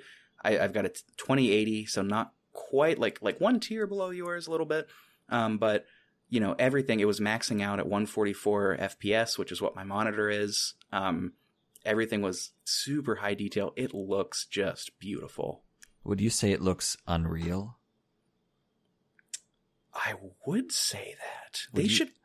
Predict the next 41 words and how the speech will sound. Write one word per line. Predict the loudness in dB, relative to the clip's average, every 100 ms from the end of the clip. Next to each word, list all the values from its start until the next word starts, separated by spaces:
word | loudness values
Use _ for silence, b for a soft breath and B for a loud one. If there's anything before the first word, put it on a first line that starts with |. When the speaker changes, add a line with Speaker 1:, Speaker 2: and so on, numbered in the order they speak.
| -4
Speaker 1:
they | -2 0
sh-, | 2
they | 2
should | 2 -2
do | -2 0
something | 2 0 0 -2
with | -2 -6
that. | -12 -16 -18 b b b b b _
Speaker 2:
I | -4 -2 -4 -4
like | 2 2 0 -2
the | 0
Unreal, | 2 4 6 6 4 4 4 2 0
um, | -2 -2 -2 -4 -6 -10 _ _ _ _ _ -6
combustible | 0 2 4 4 2 -2 -2 0
something. | 0 0 -2 -4 -4 -2
I | 0
don't | -2 -2
know. | -2 -2 -2 -2
Maybe | -2 -2 -4
the, | -4 -6 -6
uh, | -8 -12
I | -12
don't. | -12 -14 -18 _ _ _ _ _ _ _ _ _ _ _ _ B B
<gasps> | B B B B B
No, | 6 6
Speaker 1:
Who, | 6
Speaker 2:
so | 4
Speaker 1:
who | 4
do | 4
I |
call? | 4 4 4
I've, | 4 2 0 B B
I've | 0 0 2
already | 4 6 6 6
<laughs> | 4
mailed | 4 4 4 4
a |
letter | 6 6 4
to | 2
my | 0 2 2
address | 2 2 2 0